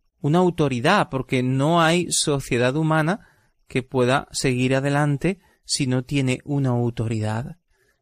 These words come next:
Necesitamos este modo de organizarnos. Tiene que haber uno que dirija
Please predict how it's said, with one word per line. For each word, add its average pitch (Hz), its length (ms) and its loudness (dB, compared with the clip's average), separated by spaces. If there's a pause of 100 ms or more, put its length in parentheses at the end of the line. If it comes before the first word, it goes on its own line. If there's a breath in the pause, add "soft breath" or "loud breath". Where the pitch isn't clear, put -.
(140)
Necesitamos 131 1000 -2
este 135 280 -6
modo 127 320 -2
de 135 240 -2
organizarnos. 123 1120 -4 (800)
Tiene 127 200 -4
que 139 80 0
haber 135 280 0
uno 175 320 0
que 139 140 -2
dirija 139 600 -2